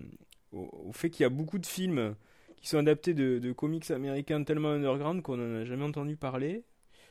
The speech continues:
Euh, et on connaît vraiment que les films.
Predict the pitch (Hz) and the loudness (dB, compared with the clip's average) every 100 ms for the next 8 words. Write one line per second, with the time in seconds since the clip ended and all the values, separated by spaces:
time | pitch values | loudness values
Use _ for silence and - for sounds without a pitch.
0 | _ - 107 113 107 104 95 85 78 - | _ -8 -4 -2 -2 -2 -4 -4 -6 -8
1 | - - 117 127 131 131 143 147 143 190 | -10 -6 -4 -2 -2 0 2 2 2 0
2 | 214 180 170 175 165 | 0 0 0 -2 -6